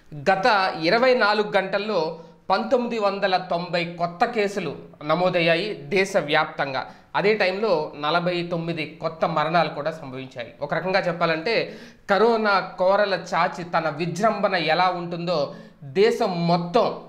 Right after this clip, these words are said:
కబళించేస్తోంది. దేశం మొత్తం, ఆ, కరోనా ప్రభావం, కరోనా వ్యాప్తి ఎంత తీవ్రంగా ఉంది అని చెప్పడానికి ఇప్పటివరకు ఉన్న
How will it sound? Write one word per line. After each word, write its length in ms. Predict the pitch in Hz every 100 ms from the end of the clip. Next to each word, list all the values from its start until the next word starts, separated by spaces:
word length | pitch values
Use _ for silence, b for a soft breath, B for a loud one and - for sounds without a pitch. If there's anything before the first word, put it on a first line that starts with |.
| -
కబళించేస్తోంది. 920 | 165 175 240 220 226 202 208 185 190
దేశం 500 | 185 156 175 175 170
మొత్తం, 420 | 170 160 190 151 139 B B -
ఆ, 300 | 143 143 139
కరోనా 380 | 175 196 214 190
ప్రభావం, 720 | 175 170 160 185 185 175 170
కరోనా 400 | 175 165 196 196
వ్యాప్తి 680 | 156 139 156 175 190 214 180
ఎంత 240 | 165 180 185
తీవ్రంగా 640 | 175 - 180 202 190 185
ఉంది 360 | 175 160 170 170
అని 100 | 156
చెప్పడానికి 540 | 156 151 156 160 190
ఇప్పటివరకు 720 | 190 139 139 - 170 160 156 156
ఉన్న 420 | 139 156 185